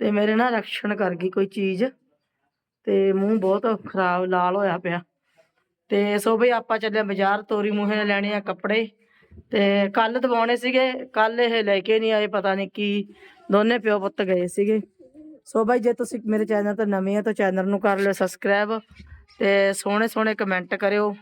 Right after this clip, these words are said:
ਸੋ ਫਿਰ ਆਪਾਂ ਤੁਹਾਨੂੰ ਪਹੁੰਚ ਕੇ ਦਿਖਾਵਾਂਗੇ ਵੀ ਆਪਾਂ ਕਿਹੜੀ ਸ਼ਾਪ ਤੋਂ ਕੱਪੜੇ ਲੈਤੇ ਆ ਇਹਦੇ। ਤੇ ਹਜੇ ਮੈਂ ਲੈਣਾ ਸੀਗਾ ਦੁਕਾਨ ਤੋਂ ਸਮਾ-, ਹਾਂ,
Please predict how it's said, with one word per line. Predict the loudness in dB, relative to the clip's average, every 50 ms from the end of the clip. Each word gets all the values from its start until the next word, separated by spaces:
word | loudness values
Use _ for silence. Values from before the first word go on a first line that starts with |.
| _ _ _ _ _ _ _ _ _ _ _ -14
ਸੋ | -6 0 0 2 2
ਫਿਰ | 2 2 0
ਆਪਾਂ | 0 0 0 -2 -2
ਤੁਹਾਨੂੰ | -2 -2 -2 -2 -2 -4 -4 -2
ਪਹੁੰਚ | 0 0 0 0 -2 -2
ਕੇ | -2 -2
ਦਿਖਾਵਾਂਗੇ | -2 -2 -2 -2 -2 -2 -2 -2 -2 0 0 0
ਵੀ | 0 0
ਆਪਾਂ | -2 0 -2 -4 -4
ਕਿਹੜੀ | -4 -4 -4 -2 -4 -4
ਸ਼ਾਪ | -2 0 0 0 0 -2 -4
ਤੋਂ | -6 -6
ਕੱਪੜੇ | -6 -8 _ -4 -4 -2 0
ਲੈਤੇ | 0 -2 -2 -2 -4 -2 -2
ਆ | 0
ਇਹਦੇ। | 0 0 -2 -2 -4 _ _ -20 -20 -20 -20 -20 -20 _ _ _ _ -4
ਤੇ | -2 0 2 2 2 2 2 2 2 2 2 2 0 0 0 -2 -4 -6 -8 -12 -20 _ _ _ _ _ _ _ _ _ _ _ _ _ _ _ _ _ _ _ _ 0
ਹਜੇ | 0 2 2 2
ਮੈਂ | 2 2 2
ਲੈਣਾ | 2 2 2 2 0 0
ਸੀਗਾ | -2 -2 -2 0 0 0
ਦੁਕਾਨ | 0 0 0 0 2 2 2 0 -2 -2
ਤੋਂ | -2 -2 -2 0
ਸਮਾ-, | 0 0 0 2 2 2 2 0 0 0 0 0 0 0
ਹਾਂ, | 0 0 0 0 0 0 0 0 -2 -4 -6